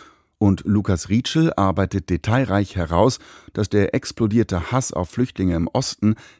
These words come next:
jahrelange tiefere Wurzeln hat. Aber die Perspektive wechselt so häufig,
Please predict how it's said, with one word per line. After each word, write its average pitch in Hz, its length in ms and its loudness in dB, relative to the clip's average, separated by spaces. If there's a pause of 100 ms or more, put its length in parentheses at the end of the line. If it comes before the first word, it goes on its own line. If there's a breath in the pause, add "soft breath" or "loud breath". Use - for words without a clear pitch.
jahrelange 92 680 0 (100)
tiefere 98 520 -2
Wurzeln 82 460 -2
hat. - 240 -12 (520 loud breath)
Aber 117 160 2
die 117 120 2
Perspektive 117 760 0
wechselt 101 340 -2
so 151 240 0
häufig, 110 420 0